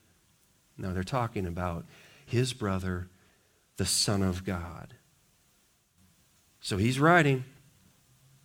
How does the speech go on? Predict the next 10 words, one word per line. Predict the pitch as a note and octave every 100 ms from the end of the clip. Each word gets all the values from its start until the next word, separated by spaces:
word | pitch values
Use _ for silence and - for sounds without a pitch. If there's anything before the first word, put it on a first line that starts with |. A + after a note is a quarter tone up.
| _ _ -
and | G2 A2
you'd | D3
think, | C#3+ F3+ E3 D3+ - - - - - - - - -
just | F2+ C3 D3+ C#3+ E3+
when | E3
we | F3
can | E3 E3+
move | F3 F3 E3+
on | F3 E3+ C#3+
now. | B2+ C3 C3+